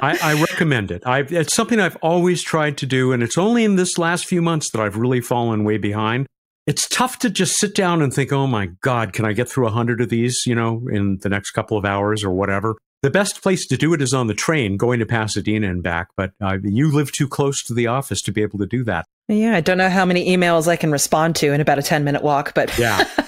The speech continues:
Speaker 1: <laughs> But, you know, as I do it, it's so, uh, I'll use the word again, it's so gratifying and it's so stimulating that once I get into it, it really becomes a pleasure once I sit down and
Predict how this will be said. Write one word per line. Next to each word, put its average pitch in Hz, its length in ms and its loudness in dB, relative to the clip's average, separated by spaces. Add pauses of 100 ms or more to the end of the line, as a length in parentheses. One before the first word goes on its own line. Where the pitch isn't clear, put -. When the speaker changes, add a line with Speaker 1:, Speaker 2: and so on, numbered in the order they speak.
(120)
Speaker 1:
<laughs> 311 240 2 (320)
But, 180 200 0
you 220 80 2
know, 254 200 2
as 233 260 2
I 254 120 4
do 180 380 2
it, 233 200 -2
it's - 340 -2
so, 185 500 2 (440)
uh, 151 120 0
I'll 139 160 2
use 151 200 2
the 160 60 2
word 147 140 2
again, 139 220 0
it's - 160 -2
so 185 180 2
gratifying 120 720 0 (160)
and 131 140 2
it's 131 200 -2
so 196 140 2
stimulating 113 920 0
that 123 300 0
once 202 220 0
I 240 60 2
get 160 180 0
into 175 380 2
it, 190 140 0
it 151 120 -2
really 147 220 2
becomes 113 340 -4
a 101 60 -4
pleasure 98 360 -2
once 101 260 -2
I 90 60 -2
sit - 260 -4
down 87 280 -2
and 73 180 -8